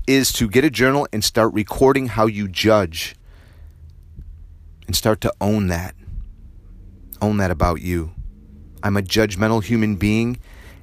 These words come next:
and start to notice how often you do it, and then take a look at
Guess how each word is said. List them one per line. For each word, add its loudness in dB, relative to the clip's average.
and 0
start 0
to -4
notice 2
how 2
often 4
you 0
do 2
it, -2
and -4
then -2
take -4
a 0
look -2
at 0